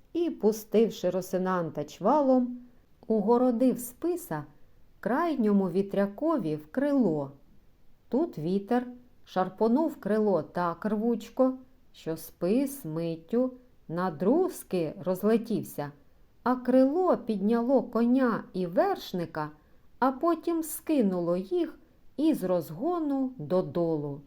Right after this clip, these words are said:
Санчо Панса прибіг на всю ослячу рись рятувати свого пана. Наблизившись,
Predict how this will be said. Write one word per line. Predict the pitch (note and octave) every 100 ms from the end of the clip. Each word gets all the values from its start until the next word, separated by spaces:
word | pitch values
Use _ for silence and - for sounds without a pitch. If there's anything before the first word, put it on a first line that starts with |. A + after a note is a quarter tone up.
| - - - - - _ -
Санчо | - F3 F#3 D#3+ - -
Панса | G#3+ C#4 C#4 B3+ A3 G#3+ G#3 - - -
прибіг | - A3 A3 E4 E4+ -
на | A#3+ B3
всю | - - F#4+ G#4
ослячу | A3 A#3 G3+ G#3+ C4 B3+ F3 E3+
рись | A#3+ D4 - - - _ -
рятувати | F#3 F3+ E3 D3+ A#3 C4 G3+
свого | G3+ F3+ E3 E3+
пана. | E3 D3+ D#3 C#3+ C3+ C#3 - _ _ -
Наблизившись, | D#3+ D#3 F#3+ C#4 B3 A3 G#3 G3 G3